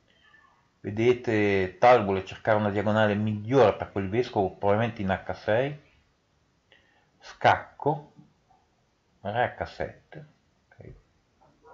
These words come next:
Scacco, ora, se il nero cambia, si va in un finale cavallo contro vescovo. E con questo tipo di strutture non so chi possa averla meglio. Io preferisco avere un cavallo, però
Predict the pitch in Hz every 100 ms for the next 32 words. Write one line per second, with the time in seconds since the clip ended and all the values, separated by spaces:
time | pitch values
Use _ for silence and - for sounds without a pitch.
0 | - - - - - - - - - 151
1 | 120 - - 151 180 - - _ _ _
2 | - - - 196 131 113 - 196 156 156
3 | 160 120 - 190 208 175 151 - 127 123
4 | 123 120 151 170 123 123 127 180 165 127
5 | 117 120 98 80 - - 71 - _ _
6 | _ _ _ _ _ _ _ _ _ 113
7 | 135 139 185 175 214 208 170 156 - 139
8 | - - 220 214 190 170 151 147 147 -
9 | 185 - - - - - - 127 - 123
10 | 120 117 113 107 98 92 98 160 180 147
11 | 131 127 127 123 117 113 107 92 80 65
12 | - - 120 113 -